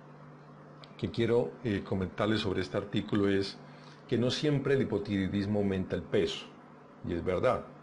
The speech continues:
no siempre esto sucede. También en ocasiones hace que se pierda de manera involuntaria. Em, cuando tenemos una tiroides que funciona correctamente,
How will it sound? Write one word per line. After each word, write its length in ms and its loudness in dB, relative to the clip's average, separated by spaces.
no 200 2
siempre 460 2
esto 200 -2
sucede. 380 -2
También 480 2
en 80 2
ocasiones 760 0
hace 240 -2
que 120 -2
se 120 0
pierda 400 2
de 80 2
manera 520 0
involuntaria. 640 -2
Em, 1120 2
cuando 320 6
tenemos 420 4
una 200 4
tiroides 440 4
que 100 -2
funciona 500 2
correctamente, 920 0